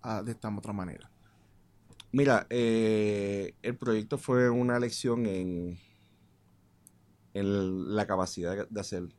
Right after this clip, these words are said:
Speaker 2: Nosotros en Puerto Rico y en muchos lugares del mundo hablamos de que el gobierno no apoya a la gente,
Speaker 1: Ujú.
Speaker 2: de que las empresas grandes moni-, este, ¿cómo se llama? Eh, nos tienen atrapados,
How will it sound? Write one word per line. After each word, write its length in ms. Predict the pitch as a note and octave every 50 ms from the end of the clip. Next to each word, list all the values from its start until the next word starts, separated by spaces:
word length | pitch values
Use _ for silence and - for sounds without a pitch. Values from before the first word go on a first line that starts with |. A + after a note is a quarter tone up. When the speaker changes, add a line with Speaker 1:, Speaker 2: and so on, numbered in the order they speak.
| _ _ _ _ _ _ _ _
Speaker 2:
Nosotros 880 | - G#2+ G#2 G2+ G2 - - G#2 G2 F#2+ - A2 A2+ A#2+ A#2+ A#2+ A#2+ B2 - -
en 160 | - A2+ B2 A#2+
Puerto 220 | C3 B2+ B2+ C3
Rico 160 | C#3+ D#3+ G#3 A3
y 40 |
en 60 | G3+ C3+
muchos 240 | G#2+ - - E3
lugares 300 | E3+ D#3+ D#3 D#3 D#3+ D#3+
del 100 | C#3 A2
mundo 300 | G2+ F#2+ G2 G#2+ G#2 F2
hablamos 420 | D#2+ D#2+ D#2 D2+ D#2+ F#2+ G#2+ A2+ E2
de 140 | G#2+ G#2 -
que 140 | - F#2+
el 80 | F2+ E2+
gobierno 380 | F2+ F2+ F2+ F2 D#2 F#2 G2+ G#2
no 120 | G#2 G2
apoya 340 | F#2+ - F#2 F2 F2 E2+ D#2+
a 40 | D#2
la 80 | F2
gente, 480 | G2+ G#2+ G2+ F#2+ - - F#2+ F#2+ F#2 - _ -
Speaker 1:
Ujú. 280 | C3 B2 A2+ A#2 D3+ D#3 - - - - -
Speaker 2:
de 260 | - F2 F#2+ F2+ -
que 460 | - - F2 F2 F2 F2 F2 F2 F2 E2+
las 300 | F2 F2 E2+ E2+ F2+ F#2+
empresas 420 | F2+ E2+ - F2 F#2 - A2 G2 A2
grandes 640 | G#2+ F#2 F#2 F#2 F#2 F2+ F2+ F#2 F#2 F2+ F2 E2+ E2+ G2 - - _ _ _ _ _ _
moni-, 280 | F2+ F#2+ F#2 F2+ D#2 -
este, 480 | - F2 - _ - E2+ D#2 D2+ C#2 - - - - - - - - - - _ _ _ _ -
¿cómo 140 | F2+ F2+
se 120 | - - F#2+
llama? 240 | F2+ F2 D#2+ D2+ D#2 _ _ _ - - - - - - - _ _
Eh, 320 | - F#2+ F#2+ F#2 F2+ F#2 F2+
nos 140 | F2 F2 -
tienen 240 | - G2+ F2+ F2+ F2+
atrapados, 760 | F#2 F2 F2 E2+ - F2+ F#2 F#2 F#2 F2+ F2 E2 E2+ E2+ F2